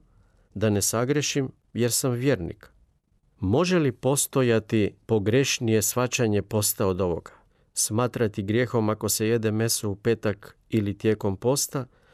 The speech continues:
a ne vjerovati da je mnogo veći grijeh napadati, krasti i ubijati. Potpuno je pogrešno i s ljudskog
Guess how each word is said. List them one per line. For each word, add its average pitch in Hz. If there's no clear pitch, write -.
a 107
ne 107
vjerovati 123
da 113
je 110
mnogo 127
veći 131
grijeh 107
napadati, 110
krasti 113
i 104
ubijati. 98
Potpuno 143
je 104
pogrešno 120
i 95
s -
ljudskog 156